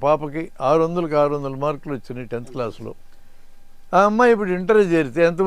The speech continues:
ఒత్తిడి ఉంటుంది ఆ పిల్ల మీద, మళ్ళీ ఫస్ట్ మార్క్ రావాలని ఒత్తిడి పెట్టడమే పిల్లలు మనం చేయటం. ఒక రెండేళ్ళు అయిన తర్వాత తిరిగి మళ్ళీ టెన్త్ క్లాస్ పరీక్ష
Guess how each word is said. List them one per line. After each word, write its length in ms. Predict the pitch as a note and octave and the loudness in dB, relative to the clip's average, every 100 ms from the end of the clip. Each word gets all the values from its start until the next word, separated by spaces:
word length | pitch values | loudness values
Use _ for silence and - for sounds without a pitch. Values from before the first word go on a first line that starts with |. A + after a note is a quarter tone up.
| G3 | 2
ఒత్తిడి 240 | G3 G3+ G3+ | 2 0 0
ఉంటుంది 200 | F3+ E3 | 2 2
ఆ 40 | C#3+ | 2
పిల్ల 160 | D#3+ D#3+ | -2 -2
మీద, 160 | B2+ B2 B2+ B2 | -2 -2 -2 0
మళ్ళీ 200 | E3+ F3 C#3+ | 2 2 2
ఫస్ట్ 220 | D#3+ - E3+ | -2 -2 -2
మార్క్ 240 | D3+ C3 B2+ | -2 -2 0
రావాలని 440 | C3 B2 G#2 G#2+ B2 - - - - - D3 | 0 -2 -4 -8 -12 -16 -20 -20 -16 -4 -4
ఒత్తిడి 300 | F#3 C4+ C4 | 0 2 6
పెట్టడమే 400 | A#3+ G3+ G#3+ A3 F3+ E3+ | 6 4 2 2 0 -2
పిల్లలు 280 | F3 E3+ D3 | 0 -2 -2
మనం 160 | C#3 A#2+ A#2 | -6 -6 -6
చేయటం. 300 | A#2+ A2 A2 - - - - - | -8 -10 -12 -16 -18 -18 -14 -2
ఒక 80 | G3 G3 | 4 4
రెండేళ్ళు 440 | G#3 G3+ B3+ A3+ G#3 | 6 8 8 8 4
అయిన 140 | G#3 G3 | 4 4
తర్వాత 300 | F3+ D3 C3+ C3 D3+ E3+ - - - - | 6 4 4 2 2 -4 -16 -18 -14 -4
తిరిగి 200 | B3 C4 A#3 | 2 4 6
మళ్ళీ 180 | A3+ G#3+ G3 | 6 6 2
టెన్త్ 200 | G3+ F#3+ | 0 4
క్లాస్ 220 | G#3+ F#3+ - | 4 4 0
పరీక్ష 220 | F#3 | -2